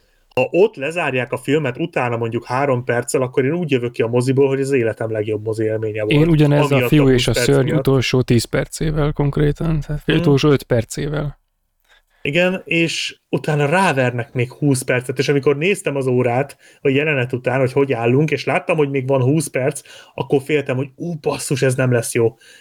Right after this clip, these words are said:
Speaker 1: Er-, ezt, ezt nem fogják tudni fokozni, ami itt történt.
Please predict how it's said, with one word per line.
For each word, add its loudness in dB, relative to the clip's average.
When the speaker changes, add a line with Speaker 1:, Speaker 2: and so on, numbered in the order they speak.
Speaker 1:
Er-, -2
ezt, -6
ezt -8
nem 0
fogják 0
tudni 0
fokozni, 0
ami 0
itt 0
történt. -2